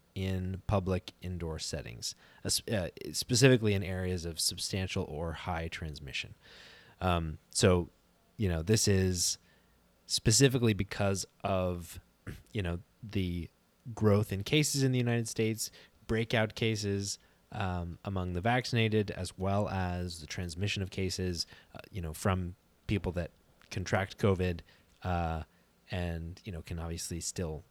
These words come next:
spread it around whether vaccinated or not, um, and because of the circulation of the Delta variant. So, you know, as people, um, you know, as cases start to go up,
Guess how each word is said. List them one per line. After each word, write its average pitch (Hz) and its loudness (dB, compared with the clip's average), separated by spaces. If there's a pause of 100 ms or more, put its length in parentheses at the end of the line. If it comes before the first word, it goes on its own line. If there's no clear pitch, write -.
spread 95 0
it 87 -6
around 87 -2
whether 82 -4
vaccinated 80 -8
or 78 -6
not, 110 -2 (500)
um, 95 2 (120)
and 131 8
because 110 2
of 98 0
the 98 -2
circulation 92 -2
of 85 -6
the 87 -2
Delta 87 -4
variant. 62 -12
So, 87 0 (460)
you 98 -4
know, 80 -2 (100)
as 120 2
people, 107 0 (300)
um, 85 -4
you 95 -4
know, 90 -4
as 98 -4
cases 98 -2 (200)
start - -4
to - -10
go 92 -2
up, 131 -2